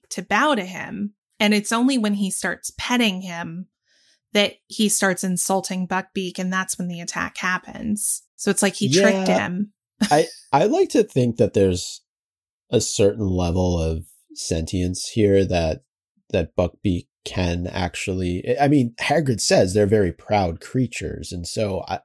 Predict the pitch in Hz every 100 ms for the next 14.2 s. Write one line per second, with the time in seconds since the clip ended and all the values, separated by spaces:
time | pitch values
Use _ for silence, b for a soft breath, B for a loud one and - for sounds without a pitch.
0 | - 104 - _ _ _ _ _ _ _
1 | _ _ _ - 113 143 131 135 151 127
2 | - - - - - - _ - 113 98
3 | 98 98 107 101 92 _ _ - 98 92
4 | 80 - 123 127 90 95 131 107 90 -
5 | 98 104 90 92 98 110 87 82 82 90
6 | - 87 101 73 - - B B B -
7 | 104 95 95 107 101 82 - 92 - -
8 | 95 98 85 78 80 80 - - 87 87
9 | 85 78 90 80 - 92 76 - 95 80
10 | 78 78 - 90 82 80 82 80 80 90
11 | 98 104 - _ _ _ 104 - 104 90
12 | - _ _ 98 87 82 - - 156 107
13 | 95 87 - 90 82 82 80 78 - 80
14 | 80